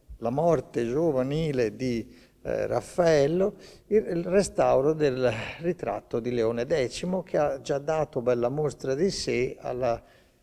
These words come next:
eh, stupenda mostra istituzionale fatta alle Scuderie del Quirinale. E qui lo presentiamo con tutto l'apparato, eh, didascalico che spieghi le scelte del restauro.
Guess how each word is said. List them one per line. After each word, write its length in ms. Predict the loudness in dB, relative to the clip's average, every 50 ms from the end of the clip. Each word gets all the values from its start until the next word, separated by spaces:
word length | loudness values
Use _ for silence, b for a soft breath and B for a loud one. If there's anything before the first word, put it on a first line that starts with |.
| b b b
eh, 260 | -10 -8 -8 -8 -10
stupenda 540 | -10 -10 -10 -6 -2 -2 -2 -2 0 0 0
mostra 480 | 0 0 -2 -4 -6 -8 -8 -8 -6 -6
istituzionale 1080 | -6 -6 -6 -6 -6 -6 -8 -10 -10 -8 -6 -4 -4 -4 -4 -4 -4 -4 -4 -6 -6
fatta 320 | -4 -4 -6 -4 -6 -6
alle 160 | -6 -6 -8 -10
Scuderie 420 | -10 -10 -10 -8 -6 -6 -6 -6
del 160 | -8 -10 -10
Quirinale. 440 | -10 -6 -4 -2 -2 -2 0 0 -2
E 80 | -2 -2
qui 280 | -2 0 0 0 0 -2
lo 120 | -6 -6
presentiamo 880 | -4 -2 -2 -2 0 0 -2 -2 -2 0 0 2 2 2 2 2 2 0
con 220 | 0 -2 -6 -4
tutto 260 | -2 -4 -2 -2 0 0
l'apparato, 920 | 0 0 -2 -2 -2 -2 0 0 2 2 2 0 -2 -2 -6 -8 -8 -10 b b b b b b b b _
eh, 300 | -6 -4 -2 -2 -2 -2
didascalico 960 | -4 0 2 2 2 2 0 -4 -2 -2 0 0 0 -2 -2 -4 -6 -6 -6
che 100 | -4 -4
spieghi 600 | -4 -6 -4 0 4 4 6 6 4 2 -2 -2
le 100 | 0 0
scelte 680 | 0 0 -2 -4 -4 -4 -4 -6 -8 -8 -6 -6 -6 -6
del 280 | -4 -2 0 0 0 -2 -6 -8 -8 -6
restauro. 720 | -6 -6 -4 -6 -6 -6 -6 -6 -6 -8 -12 -18 -20